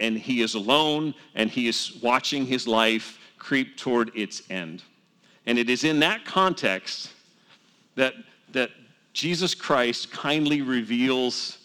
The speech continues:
to John what lies ahead. If you've ever read the book of Revelation, there's some, some challenging parts in it. But as you come to those closing chapters, it is this look into this glorious eternity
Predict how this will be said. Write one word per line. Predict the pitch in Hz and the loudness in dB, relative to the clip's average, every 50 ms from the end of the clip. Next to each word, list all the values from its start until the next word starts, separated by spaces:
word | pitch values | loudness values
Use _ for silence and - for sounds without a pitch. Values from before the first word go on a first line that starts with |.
| _ | _
to | - - 113 | -10 -8 -6
John | 104 117 110 101 95 90 87 90 85 90 90 _ _ _ _ _ _ _ _ _ _ _ _ _ | 0 0 2 2 2 0 -2 -4 -6 -8 -10 _ _ _ _ _ _ _ _ _ _ _ _ _
what | - 113 110 90 | -8 -8 -6 -4
lies | 104 101 95 98 98 98 - | -2 0 0 0 0 0 -4
ahead. | 98 - 110 90 78 73 73 71 - _ _ _ _ _ - 67 | -8 -4 -4 -4 -4 -4 -10 -18 -20 _ _ _ _ _ -20 -20
If | - - 98 | -20 -18 -6
you've | 98 | -4
ever | 107 113 101 110 104 | -2 -2 0 -2 -4
read | 95 98 - 104 113 117 107 | -4 -6 0 2 2 2 2
the | 104 | 0
book | 98 107 107 - | -4 -4 -4 -4
of | 110 95 | -4 -2
Revelation, | 104 104 98 101 104 98 95 95 - - 98 101 107 - - _ _ _ _ _ _ 135 135 | -2 -2 -2 -2 -2 -2 -2 -2 -4 -6 -8 -8 -8 -12 -16 _ _ _ _ _ _ -20 -18
there's | 110 110 113 117 110 | -14 -14 -12 -12 -14
some, | - - 104 92 87 _ - - - _ | -10 -10 -10 -10 -10 _ -20 -20 -18 _
some | - - 123 | -6 -4 -4
challenging | - - 135 123 120 113 113 107 95 101 95 | -2 0 2 2 2 2 0 -2 -4 -6 -8
parts | 92 - 104 95 95 - - 101 | -6 -6 -6 -6 -6 -6 -8 -8
in | 90 90 | -8 -8
it. | 90 90 _ _ _ _ _ _ - - - _ _ | -8 -10 _ _ _ _ _ _ -20 -20 -20 _ _
But | - 117 | -4 -2
as | 110 - | -2 -2
you | 113 | -4
come | 107 - - 139 135 127 | -4 -2 0 0 0 0
to | 131 123 | 0 0
those | 117 113 110 - | 0 0 -2 -2
closing | - - 131 127 127 113 - 113 107 | -8 -6 -4 -4 -4 -2 -2 -2 -2
chapters, | - - 131 127 123 120 - - - 90 80 76 - - - - - - - - - _ _ | 0 0 0 0 0 0 -4 -10 -18 -16 -12 -10 -8 -10 -10 -12 -20 -20 -20 -20 -20 _ _
it | - 120 120 | -4 0 2
is | 123 120 117 110 - - | 2 2 2 0 -4 -4
this | 110 110 107 - - - | -2 -2 -2 -2 -4 -6
look | 127 120 139 135 135 - - - - - - - _ _ _ | -2 -2 -2 -2 -2 -8 -20 -20 -20 -20 -20 -20 _ _ _
into | 120 113 - - - 127 | -8 -6 -4 -4 -4 -2
this | 110 110 107 - - - - - - _ _ - | -2 -2 -4 -4 -6 -8 -12 -18 -20 _ _ -8
glorious | 113 123 123 135 143 147 147 143 143 135 123 123 117 - - - - - | -4 0 4 4 6 6 4 4 2 2 0 0 -2 -2 -6 -8 -10 -14
eternity | 113 - - - - 151 131 120 107 90 85 78 78 - | -12 -12 -12 -8 -6 -4 -2 -2 -2 -4 -6 -12 -12 -16